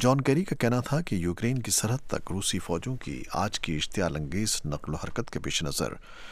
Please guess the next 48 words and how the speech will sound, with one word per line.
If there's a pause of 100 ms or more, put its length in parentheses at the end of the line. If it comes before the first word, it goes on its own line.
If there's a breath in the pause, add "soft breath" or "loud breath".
(200 loud breath)
میں
یہ
واضح
کر
دینا
چاہتا
ہوں
کہ
اگر (100)
روس
اس
سمت
میں
آگے
بڑھتا
ہے (440 loud breath)
تو
یہ (120)
ایک (160)
بہت
بھاری
غلطی
ہوگی۔ (840 loud breath)
جمعرات
کو
دیر
گئے
واشنگٹن
میں
خطاب
کرتے
ہوئے
کیری
نے
کہا
کہ
روس (360 loud breath)
اس
چار
فریقی
معاہدے
پر
عمل
درآمد (120)
میں
ناکام
رہا
ہے،